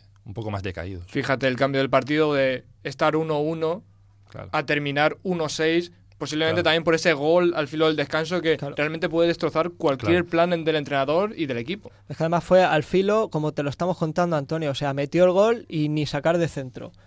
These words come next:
Speaker 3: Los
Speaker 1: Mm.
Speaker 3: jugadores se fueron con la cabeza agachada y yo lo comentaba en la retransmisión en directo. Juanma, los he visto muy, muy decaídos. Espero que en la segunda parte no se dejen vencer
Speaker 1: Mm.
Speaker 3: tan fácilmente.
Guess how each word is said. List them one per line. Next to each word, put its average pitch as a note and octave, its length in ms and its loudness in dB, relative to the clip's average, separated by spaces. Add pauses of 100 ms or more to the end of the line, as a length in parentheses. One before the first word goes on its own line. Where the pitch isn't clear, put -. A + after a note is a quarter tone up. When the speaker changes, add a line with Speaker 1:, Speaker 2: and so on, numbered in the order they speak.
(160)
Speaker 3:
Los G#2 100 -8
Speaker 1:
Mm. - 20 -16
Speaker 3:
jugadores D3 300 2
se D#3 100 0
fueron D#3+ 220 0
con D#3 140 0
la D3+ 220 2
cabeza D3+ 320 0
agachada D#3+ 380 0 (220)
y C#3+ 120 -6
yo D3+ 120 2
lo F3+ 100 6
comentaba E3+ 380 4
en F3+ 80 4
la F3+ 60 8
retransmisión E3 500 0
en F3 80 -2
directo. D#3 500 -2 (360)
Juanma, E3 340 0
los D3 180 2
he E3 80 4
visto E3+ 380 2
muy, F#3 500 2
muy E3+ 380 0
decaídos. F#3 560 4
Espero C#3+ 340 0
que D#3+ 60 2
en E3 60 4
la E3+ 80 6
segunda D#3+ 400 2
parte D#3+ 320 4
no F3+ 100 2
se D#3+ 120 0
dejen D#3+ 260 0
vencer D#3+ 600 0
Speaker 1:
Mm. G#2 380 -12
Speaker 3:
tan C3+ 160 0
fácilmente. E3 640 0